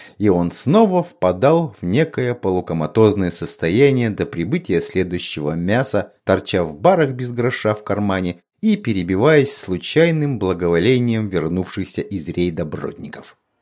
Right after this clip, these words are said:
Вот и сейчас. Он дремотно мочил обвисшие в усы в купленной какой-то доброй душой кружке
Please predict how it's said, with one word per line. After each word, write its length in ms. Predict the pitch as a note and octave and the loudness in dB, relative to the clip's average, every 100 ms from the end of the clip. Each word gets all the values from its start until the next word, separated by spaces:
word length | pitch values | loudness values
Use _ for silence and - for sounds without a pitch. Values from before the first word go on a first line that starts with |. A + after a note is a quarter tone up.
| _ _ _ _ _ _ _ - | _ _ _ _ _ _ _ -4
Вот 200 | G3+ C#3+ | -2 -2
и 40 | |
сейчас. 560 | - E2+ - C#2 - _ _ _ _ _ - | -6 -8 -6 -8 -10 _ _ _ _ _ -4
Он 220 | F#2+ F2 | -2 0
дремотно 680 | F2+ F#2 A#2+ G#3 G#3 F3+ E3 | 0 2 4 4 4 0 2
мочил 440 | G#2 F#2+ - G#2 | 2 0 0 -2
обвисшие 720 | G2 F#2+ D#2+ G#2+ G#2 - G2+ F#2+ | 0 -4 -2 -2 -2 -4 0 0
в 120 | F2 | -2
усы 320 | F#2 - F3 | -6 -2 -2
в 100 | D3+ | -2
купленной 480 | - G3+ G3+ D3+ C#3 | -2 -2 0 0 0
какой-то 540 | B2 - - B2 G2+ | 0 -2 2 2 0
доброй 420 | D#2+ G2+ G#2 F#2 F2 | 2 4 4 0 0
душой 400 | F2 - G2 F#2+ | -4 -2 0 0
кружке 600 | - E2 F2+ - - | -2 -4 -4 -6 -8